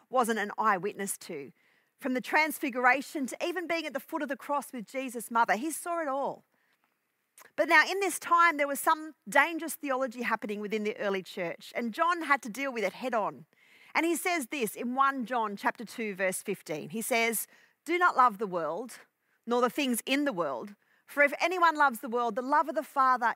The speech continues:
is not in him." Ouch. Now, seventeen times, just in this little tiny letter of one John, he uses the phrase, "the world," seventeen times. Now, literally, it means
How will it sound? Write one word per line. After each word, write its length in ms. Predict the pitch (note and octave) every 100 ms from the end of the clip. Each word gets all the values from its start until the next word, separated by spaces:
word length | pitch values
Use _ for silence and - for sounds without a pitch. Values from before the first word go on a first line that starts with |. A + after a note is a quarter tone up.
| -
is 160 | C4
not 240 | A#3 C4+ -
in 180 | - D#4
him." 400 | C#4 A#3+ D3 G#2+ - _ _ _ _ _ _ - -
Ouch. 520 | C#4 A#3 - - - _ _ _ - _ _ _ _ -
Now, 80 |
seventeen 560 | E4 - G#4+ G#4+ G#4+ F#4+
times, 400 | - F4+ F4+ B3+
just 220 | - F4+
in 80 | F4
this 180 | D#4 -
little 300 | C#4+ G4+ G4
tiny 340 | - F4+ E4+
letter 240 | D#4 D#4 C4
of 160 | A#3
one 240 | C4 C4 A#3
John, 240 | C4 G#3
he 120 | A#3
uses 360 | B3+ C#4+ B3 B3
the 80 | B3
phrase, 480 | - B3 A#3 A3+ - _ -
"the 80 |
world," 500 | C4+ B3 C4 G3 D#3
seventeen 480 | - F4 F#4+ F4 F#4
times. 640 | E4+ E4 F4 D#4+ D3 - - _ _ _ _ -
Now, 120 | E4+
literally, 400 | F4 G#4 - A4
it 120 | A4 A3
means 480 | D4 F4 A3+ G3+